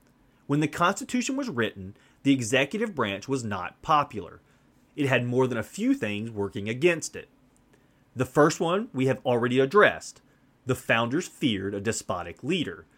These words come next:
but this wasn't their only worry to cause disagreement. Delegates from states that relied heavily on slave labor were anxious. They worried about an executive that would favor abolition.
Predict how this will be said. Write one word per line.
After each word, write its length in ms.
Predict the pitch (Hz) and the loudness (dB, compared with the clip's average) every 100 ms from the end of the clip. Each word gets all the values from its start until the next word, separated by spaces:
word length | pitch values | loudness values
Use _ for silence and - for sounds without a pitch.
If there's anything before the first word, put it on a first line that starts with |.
| _ _ - | _ _ -2
but 120 | 135 | 2
this 200 | 196 202 | 4 4
wasn't 260 | 165 190 | 2 2
their 220 | 208 - 131 | 2 0 0
only 240 | 123 127 | -2 -2
worry 480 | 117 208 208 113 117 | 6 6 6 2 -2
to 140 | 175 | -6
cause 360 | 160 110 101 104 | -4 -2 0 -2
disagreement. 720 | 104 - 110 202 185 98 - _ _ _ _ _ _ _ _ _ - | -6 -8 -4 -2 -2 -4 -10 _ _ _ _ _ _ _ _ _ -6
Delegates 400 | 104 139 165 240 | 4 6 6 4
from 160 | - 269 | 0 -4
states 420 | - 147 123 110 | -2 0 0 0
that 80 | 127 | -4
relied 340 | 113 113 110 92 | -2 0 0 0
heavily 360 | 139 135 117 | -2 0 0
on 140 | 98 98 | -2 -4
slave 440 | - 107 98 95 | -6 -4 -4 -2
labor 500 | 180 262 120 101 104 _ - | 0 2 0 -2 -4 _ -2
were 200 | 190 - | 0 0
anxious. 560 | 214 185 - - - - _ _ _ _ _ _ | -2 -4 -10 -12 -16 -18 _ _ _ _ _ _
They 240 | 117 147 262 | 2 4 6
worried 300 | 208 165 151 | 4 2 4
about 180 | 131 | 2
an 80 | 120 | 2
executive 720 | 107 107 123 175 - 90 92 - | -2 0 2 2 -2 -10 -10 -6
that 120 | 110 | -4
would 120 | 107 | -6
favor 440 | - 107 95 107 107 | -6 -6 -4 -4 -4
abolition. 720 | 92 92 110 160 - 85 | -6 -4 -2 -2 -2 -10